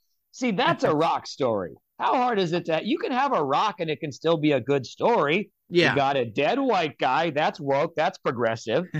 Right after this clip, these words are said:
Speaker 2: <laughs>
Speaker 1: Native American woman. I like that. Uh, yeah, there's, there's a lot. And, and, uh, you know, a devil's thing. I like that. You don't, uh, you don't need anything. You don't, no one's going after teenagers. That seems a little played out now.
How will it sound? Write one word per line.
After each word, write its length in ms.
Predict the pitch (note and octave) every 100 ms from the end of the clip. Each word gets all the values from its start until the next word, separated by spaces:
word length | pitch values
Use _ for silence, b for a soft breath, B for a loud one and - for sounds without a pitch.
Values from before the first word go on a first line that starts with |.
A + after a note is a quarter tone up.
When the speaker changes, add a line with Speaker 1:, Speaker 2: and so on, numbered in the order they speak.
| -
Speaker 2:
<laughs> 280 | F3+ B3 A3
Speaker 1:
Native 320 | - D#3 D3
American 640 | C#3+ C#3+ D3 D#3+ D#3+ D#3+ D3
woman. 400 | D#3 F#3+ C4+ D3
I 120 | C3+
like 280 | C3 B2 -
that. 320 | B2+ B2+ C4+ - _ _ _ _ _
Uh, 720 | B2+ B2+ B2+ A#2+ A2+ A2 G2+ G2 -
yeah, 320 | B3+ G#3 - -
there's, 300 | G#3+ C4 G#3
there's 240 | C4 B3+
a 60 | B3
lot. 280 | A#3+ B3 B3 -
And, 180 | G#3+ G#3
and, 300 | G#3 B3 C4
uh, 220 | C4+ B3+ B3+
you 160 | B3+
know, 160 | B3 B3+
a 60 | A#3
devil's 440 | C4+ C#4+ A#3+ -
thing. 200 | A#2 D2+ -
I 100 | D#4+
like 260 | A3+ D3 G#2
that. 200 | E3+ G#3
You 80 |
don't, 200 | G3 - _ _ _ _ _ -
uh, 60 | - _ _ D3 - D3 D#3+
you 140 | G#3+ C4+
don't 180 | D#4+ F3+
need 300 | F#3 G3+ F#3+
anything. 400 | F3+ E3+ F3 D3+
You 100 | F3
don't, 220 | F#3+ - _ D#3
no 220 | D#3 E3
one's 180 | F3 D3
going 240 | E3+ D#3+
after 260 | D#3 D3 C#3
teenagers. 800 | - F3+ F#3+ F#3+ G3 F#3+ G#3 E3
That 200 | E3+ F3+
seems 180 | F3
a 60 | D#3
little 220 | D#3 D3
played 300 | - C#3+ C#3
out 220 | C3 A#2+ B2
now. 400 | A#2 B2 G#3+